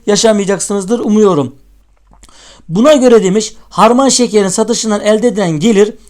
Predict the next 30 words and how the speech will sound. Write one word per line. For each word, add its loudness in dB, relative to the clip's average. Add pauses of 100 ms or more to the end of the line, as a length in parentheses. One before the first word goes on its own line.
(140)
şekerlerin 0
ayrı 0
ayrı 4
satılmasıyla -4
elde -2
edecek -2
gelirden 0 (220)
kaç 0
T 0
L 2 (260)
fazladır 2
demiş. 0 (240)
Arkadaşlar 2
şimdi -2
bakın, -2 (440)
önemli 4
bir -2
soru 0
tarzı. 2 (320)
Şimdi 0
benim 4
elimde, 0 (360)
elimde 2 (100)
on 4
beş 4
artı 0
yirmiden 2 (160)
otuz 0
beş 2
ton 2